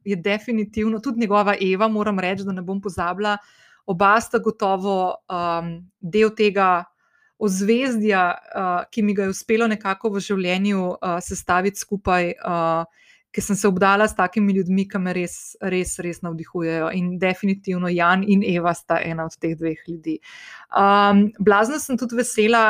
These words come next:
ker je Jan tisti, eh, tako kot sva danes se pogovarjala o epizodi, eh,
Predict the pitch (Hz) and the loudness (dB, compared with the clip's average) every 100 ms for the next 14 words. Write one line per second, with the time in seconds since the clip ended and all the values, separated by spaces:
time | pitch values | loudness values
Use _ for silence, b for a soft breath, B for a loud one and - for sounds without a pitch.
0 | 208 - - 190 190 190 - 196 196 190 | 2 -2 -2 0 2 0 0 2 4 4
1 | 220 220 240 - 214 196 - 180 - 202 | 2 0 -4 -2 -2 -2 -4 -6 -6 -6
2 | 208 214 185 190 220 220 220 185 180 185 | -6 -2 0 0 0 -2 -4 -4 0 2
3 | 220 208 196 180 175 185 226 240 | 2 2 -2 -6 -2 -2 0 -2